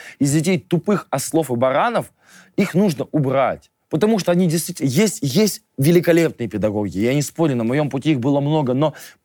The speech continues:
по какому-то стечению обстоятельств все эти педагоги были связаны с историей. Поэтому я так, наверное, историю полюбил. Потому что каждый педагог по истории давал не просто тебе «учи»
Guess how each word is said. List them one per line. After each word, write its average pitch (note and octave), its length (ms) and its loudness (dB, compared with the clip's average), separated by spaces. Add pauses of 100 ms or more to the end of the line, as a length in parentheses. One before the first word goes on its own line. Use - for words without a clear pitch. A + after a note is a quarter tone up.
(120)
по F3+ 120 0
какому-то E3 380 0
стечению D3+ 500 -2
обстоятельств C3+ 520 -4
все C#3+ 120 0
эти A#2+ 160 -2
педагоги A2 480 -2
были G#2+ 180 -2
связаны A#2 380 0
с G2 120 -10
историей. G2 540 -4 (140)
Поэтому C3+ 320 0
я C3+ 100 0
так, B2+ 140 -4
наверное, B2+ 360 -2
историю A#2+ 400 -2
полюбил. G#2+ 500 -2 (260)
Потому D3+ 260 0
что D3 160 -4
каждый C3+ 400 0
педагог A#2 420 -2
по A#2 140 0
истории D3 380 0
давал C#3+ 260 2
не D#3+ 140 0
просто E3+ 520 0
тебе D3+ 300 2 (280)
«учи» F3 560 0